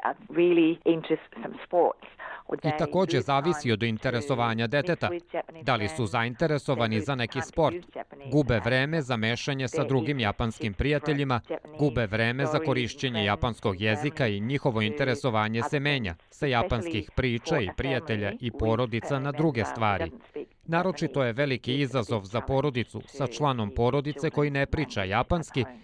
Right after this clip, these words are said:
Speaker 2: da se kod kuće održi jezik deteta. Sedamdeset dvogodišnja Wen Jizhu se preselila u Melbourne pre deset godina kada se penzionisala kao direktorka škole u Kini.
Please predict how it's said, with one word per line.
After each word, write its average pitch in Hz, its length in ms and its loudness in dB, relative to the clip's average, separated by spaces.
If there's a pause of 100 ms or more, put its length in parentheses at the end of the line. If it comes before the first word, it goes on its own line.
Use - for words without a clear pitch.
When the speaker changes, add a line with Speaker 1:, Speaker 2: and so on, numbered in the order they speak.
(180)
Speaker 2:
da 135 160 0
se 139 140 -4
kod 127 220 -4
kuće 151 440 0
održi 117 500 0
jezik 104 360 0
deteta. 123 480 -2 (1700)
Sedamdeset 131 720 -2
dvogodišnja 123 840 0 (300)
Wen 113 440 0 (180)
Jizhu 117 600 0 (400)
se - 200 -4
preselila 151 600 -2
u 87 100 -2
Melbourne 131 500 2
pre 104 180 0
deset 90 400 -2
godina 143 400 0
kada 117 260 0
se 143 160 -2
penzionisala 113 840 0
kao 135 180 2
direktorka 113 640 0
škole 95 380 0
u 98 100 -2
Kini. 135 420 -2